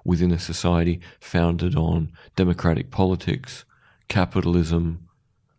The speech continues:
the media showing us images of perfection at one level and the horror of what humans do to humans at the other.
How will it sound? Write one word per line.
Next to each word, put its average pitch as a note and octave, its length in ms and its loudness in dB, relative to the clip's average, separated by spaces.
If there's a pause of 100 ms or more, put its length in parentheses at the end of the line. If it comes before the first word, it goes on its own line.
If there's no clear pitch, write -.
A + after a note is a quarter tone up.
(440)
the F#2+ 80 2
media F#2 420 6
showing F2 340 2
us - 180 -4 (240)
images F2 400 4
of D#2+ 140 -6
perfection E2+ 600 -4 (180)
at A#1 120 -2
one F2+ 200 4
level F2 360 0 (320)
and F2+ 120 4
the D#2 60 4
horror F2 320 4
of E2 120 0
what F2 160 -2
humans F2 420 0
do E2+ 160 -2
to E2+ 80 -6
humans E2 340 -2
at - 100 -10
the F2 100 -2
other. F#2+ 240 0